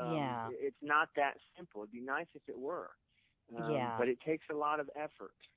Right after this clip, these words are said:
Speaker 1: It takes a lot of effort.
Speaker 2: Well, and then, but it,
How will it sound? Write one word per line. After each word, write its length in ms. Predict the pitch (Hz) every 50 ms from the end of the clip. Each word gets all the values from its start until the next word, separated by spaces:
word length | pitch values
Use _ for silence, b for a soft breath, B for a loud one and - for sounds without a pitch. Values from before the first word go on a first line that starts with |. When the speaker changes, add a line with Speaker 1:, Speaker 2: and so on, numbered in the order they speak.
| _
Speaker 1:
It 60 | _ -
takes 160 | 127 - -
a 60 | 127
lot 220 | 120 120 123 131 139
of 60 | 104
effort. 340 | 113 107 - - 85 78 - _ _ _ _ _ _ _ _ _ _ _ _ _
Speaker 2:
Well, 340 | 185 190 220 226 220 220 - -
and 180 | 208 208 208
then, 220 | 214 214 208 202 - 180
but 140 | 202 196 - -
it, 140 | - 180